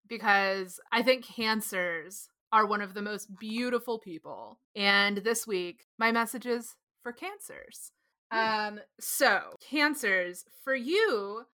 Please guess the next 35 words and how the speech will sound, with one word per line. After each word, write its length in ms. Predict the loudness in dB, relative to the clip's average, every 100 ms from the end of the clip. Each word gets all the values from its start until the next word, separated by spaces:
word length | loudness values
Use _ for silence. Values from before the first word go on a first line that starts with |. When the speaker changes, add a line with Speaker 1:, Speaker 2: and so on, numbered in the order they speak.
| _
Speaker 1:
I 260 | 4 4 4
drew 600 | -2 -8 -6 -8 -14 -18 _ _
the 220 | 2 2
reversed 960 | 4 -4 0 2 4 4 0 -6 -10 -10
Queen 260 | -6 -4
of 160 | -6 -12
Cups. 600 | -18 -16 -16 -12 -10 -10 _ _ _ -20 -20 _ _ 0
And 200 | 0 2
I 240 | 4 6 4
think 400 | 4 4 4 2
Speaker 2:
Mm-hmm. 540 | 0 -2 -4 -6 -10 0
Speaker 1:
<laughs> 40 |
I 1160 | 4 4 4 4 4 -2 -4 -12 -12 -12 0 0
feel 200 | 4 6 8
like 160 | 6 4
it, 240 | 4 4 2 _
I, 140 | 2 2 0 -10 -6
uh, 160 | 4 6 6
initially 360 | 4 4 4 6
I 40 | 6
was 100 | 6
like, 160 | 0 0
"Whoa," 460 | 2 4 6 4 2
but 200 | -2 0
then, 280 | 0 0 -4
you 80 | -4
know, 100 | 0
it 100 | 0
really 280 | 0 -4 -2
does, 260 | 2 2 2
I 120 | -4
think, 240 | -6 -12
make 220 | -10 -12
sense. 340 | -10 -10 -8 -6
So, 360 | 4 6 6